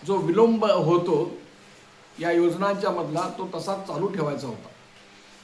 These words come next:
हे आश्चर्य म्हणजे सध्या दो-, सध्या साठ लाख कामगारांची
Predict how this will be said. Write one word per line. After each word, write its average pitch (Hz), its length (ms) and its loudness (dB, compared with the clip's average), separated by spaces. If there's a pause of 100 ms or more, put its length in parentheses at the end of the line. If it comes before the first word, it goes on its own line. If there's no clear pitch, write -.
(140)
हे 220 60 -6
आश्चर्य 220 500 2
म्हणजे 240 680 4 (2500)
सध्या 175 300 4
दो-, 196 680 4
सध्या 175 560 0 (2000)
साठ 220 280 2
लाख 214 500 4
कामगारांची 180 760 -2